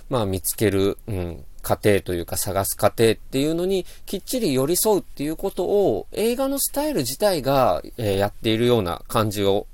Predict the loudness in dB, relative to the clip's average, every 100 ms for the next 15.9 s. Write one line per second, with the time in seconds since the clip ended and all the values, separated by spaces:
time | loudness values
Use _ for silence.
0 | -10 -6 -4 -4 -6 -2 2 4 2 -2
1 | -4 -6 -8 -6 -6 -4 -6 -8 -6 -8
2 | -10 -16 -16 -18 -18 -18 -10 -2 -2 -2
3 | -8 -18 -16 -16 -12 -8 -6 -2 0 2
4 | 2 0 -4 -8 -4 -4 -6 -10 -6 -2
5 | 0 0 -2 -2 0 0 0 0 0 -6
6 | -12 -10 -4 0 2 2 2 0 0 0
7 | 2 4 2 0 -4 -2 2 4 4 2
8 | 0 -2 -6 -6 -6 -4 -4 -4 -2 -4
9 | -4 -6 -4 -4 -4 -6 -4 -2 -2 0
10 | 4 4 2 -4 -2 -2 -2 -4 -4 -2
11 | -2 -2 -4 -6 -6 -4 -4 -2 0 0
12 | 0 0 -2 -4 -6 -6 -6 2 4 4
13 | -2 -8 -8 -8 -2 -2 0 0 -2 -2
14 | 0 0 -2 -4 -4 -4 -4 -4 -6 -6
15 | -4 -2 0 0 -2 -6 -2 -2 -2